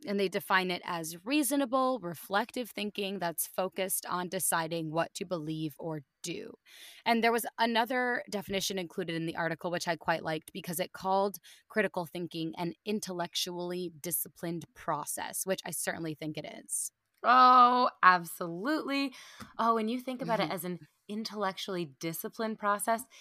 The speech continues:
Speaker 2: it is painful,
Speaker 1: I
Speaker 2: the
Speaker 1: know.
Speaker 2: eye roll thoughts that come to my mind as I think of the encounters I've had in my life where this type of, uh, disciplined thinking was very much not happening, uh, by
Speaker 1: Yeah.
Speaker 2: both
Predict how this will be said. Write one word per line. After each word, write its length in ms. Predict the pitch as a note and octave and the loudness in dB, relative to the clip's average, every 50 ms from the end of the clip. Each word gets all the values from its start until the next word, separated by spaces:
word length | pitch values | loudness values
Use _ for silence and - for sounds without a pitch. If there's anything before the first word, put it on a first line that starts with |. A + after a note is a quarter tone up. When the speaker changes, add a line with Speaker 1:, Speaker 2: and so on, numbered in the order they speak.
| - _ _ | -20 _ _
Speaker 2:
it 80 | - | -2
is 200 | C#4 F4 E4+ - _ _ | -2 -2 -2 -4 _ _
painful, 680 | - - D#3+ D#3 D3+ E3+ E3 - G3+ G#3 A3 A#3 _ _ - | -10 -8 -6 -6 -6 -6 -4 -2 0 0 0 -2 _ _ -12
Speaker 1:
I 40 | E3 | -10
Speaker 2:
the 40 | D3+ | -6
Speaker 1:
know. 220 | D3+ D3 - C#3+ C#3+ | -4 -4 -2 4 6
Speaker 2:
eye 160 | E3 E3 E3 | 6 6 6
roll 220 | E3+ F#3 G3+ G3+ | 4 4 2 2
thoughts 400 | F3 - E3+ D#3 F3+ A3+ - - | 4 6 6 6 6 4 -2 -8
that 160 | - E3+ - | -8 -8 -8
come 180 | - - E3 E3+ | -4 -4 -4 -4
to 120 | E3 - F#3+ | -4 -4 -2
my 160 | F3+ E3+ E3+ | 0 0 0
mind 400 | E3 D#3+ C#3+ D3 D#3 E3 F#3 F#3 - - | 0 0 -2 -2 -2 -2 -6 -6 -4 -4
as 120 | E3+ D#3+ | -2 -2
I 100 | E3 D3 | -2 -4
think 240 | D3 _ E3+ E3+ D#3+ | -4 _ -8 -6 -6
of 80 | F3+ D#3+ | -6 -6
the 120 | D#3 D#3 D3+ | -4 -6 -6
encounters 580 | D3+ D3 - D#3+ D#3 D#3 F3+ G3+ G#3+ A#3+ A#3+ _ - - - - _ | -6 -8 -4 -2 -2 0 0 0 -2 -2 -4 _ -18 -20 -20 -14 _
I've 160 | D3+ D#3 D3+ | -10 -10 -4
had 180 | - D#3+ D#3+ D#3 | -2 -2 0 0
in 100 | D3+ D3 | -2 2
my 180 | D#3 E3+ G3+ A#3 | 4 6 6 8
life 280 | A#3 G#3+ G#3 G#3+ G#3+ _ - - - _ _ | 8 8 8 6 4 _ -20 -20 -20 _ _
where 120 | - E3 | -6 -6
this 160 | D3 D#3 D3 | -6 -6 -8
type 240 | - - E3+ D#3+ D#3+ _ - - | -2 0 0 0 0 _ -12 -6
of, 360 | - D#3+ D#3 D3+ D3+ D3 C#3+ - - - | -2 0 0 0 0 -2 -6 -12 -12 -6
uh, 220 | - A3 A#3+ B3 A#3+ - - - | -2 0 0 0 -2 -4 -10 -12
disciplined 520 | - A3+ G#3 - C#4+ B3 C4 C4 C4 C4+ B3+ - | -10 -10 -8 -8 -8 -6 -6 -4 -4 -4 -6 -6
thinking 440 | - C4 C4 B3+ B3+ C4 B3+ B3 | -8 -8 -8 -6 -4 -4 -4 -2
was 160 | A3+ G#3+ F#3+ D#3+ | -4 -6 -4 -4
very 200 | F#3 F#3 F#3 F3+ | -2 -2 -2 -2
much 280 | F3+ F3+ F3+ - - | -2 -4 -6 -6 -4
not 220 | E3+ D#3+ D#3+ - A3+ | 2 4 4 4 4
happening, 560 | B3 B3+ C4+ C4+ D4 D4 D#4 D#4 D#4 D#4 D#4 - - - - _ _ _ _ _ - D#3+ D#3 | 4 2 2 2 0 0 0 0 -2 -2 -6 -12 -16 -20 -20 _ _ _ _ _ -12 -8 -8
uh, 140 | - D3 D3 C#3+ C#3+ C#3+ | -6 -6 -8 -8 -2 0
by 80 | A#3 | 0
Speaker 1:
Yeah. 40 | C4 | 0
Speaker 2:
both 220 | B3+ - F#4 F#4 | 2 0 0 0